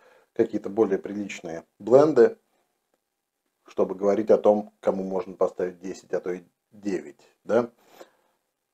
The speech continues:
Вот. Итак, от меня лично шесть из десяти. Данный напиток заслуживает. На вкус достаточно приятный, мягкий, сладкий, фруктовый. Ничего плохого сказать о нём не могу.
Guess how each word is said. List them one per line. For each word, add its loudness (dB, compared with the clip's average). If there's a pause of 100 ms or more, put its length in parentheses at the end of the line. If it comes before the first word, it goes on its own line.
(640)
Вот. 4
Итак, 6
от 4
меня 8
лично -2 (600)
шесть 6
из -2
десяти. -4
Данный 8
напиток 0
заслуживает. 4 (680)
На 4
вкус -10
достаточно 2
приятный, 8
мягкий, 6
сладкий, 6
фруктовый. 6 (1400)
Ничего 4
плохого 6
сказать 4
о 2
нём -4
не -2
могу. 6